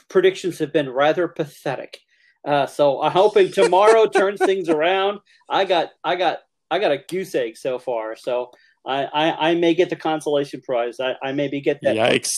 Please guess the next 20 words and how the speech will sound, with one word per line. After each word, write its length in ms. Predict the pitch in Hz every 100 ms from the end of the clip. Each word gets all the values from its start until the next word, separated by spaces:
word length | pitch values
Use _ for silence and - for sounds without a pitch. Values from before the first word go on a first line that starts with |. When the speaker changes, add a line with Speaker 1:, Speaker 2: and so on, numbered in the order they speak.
| -
Speaker 2:
The 100 | 123
sign 380 | - 139 156 165
of 100 | 143
Speaker 1:
the 60 | 139
Speaker 2:
shame 120 | 151
Speaker 1:
sign 220 | 147 143 139
of 80 |
Speaker 2:
may 40 | -
Speaker 1:
shame. 280 | 135 127 120
Speaker 2:
be 80 |
making 340 | 123 123 - 123
its 180 | 127 127
way 300 | 127 123 117
to 120 | - 113
soccer 420 | 123 120 - 120
in 120 | 123
the 100 | 123
South. 340 | - 123 110 -
Speaker 1:
Uh. 400 | 151 185 190 151 _
Speaker 2:
<laughs> 40 | _